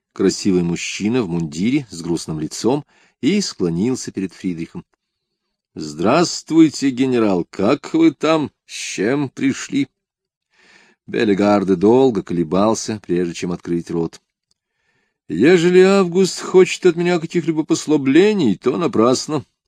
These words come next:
сказал Фридрих. "Не могу. Я вынужден так поступить, часто против воли,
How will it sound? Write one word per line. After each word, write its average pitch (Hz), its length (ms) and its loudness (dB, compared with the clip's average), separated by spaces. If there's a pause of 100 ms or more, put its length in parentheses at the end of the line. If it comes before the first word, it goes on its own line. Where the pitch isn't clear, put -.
(140)
сказал 98 380 -4
Фридрих. 92 520 -6
"Не 101 280 2
могу. 147 440 2 (1000)
Я 151 380 4
вынужден 180 880 2
так 160 280 -2
поступить, - 800 -4
часто 180 720 0
против 127 520 -4
воли, 127 360 4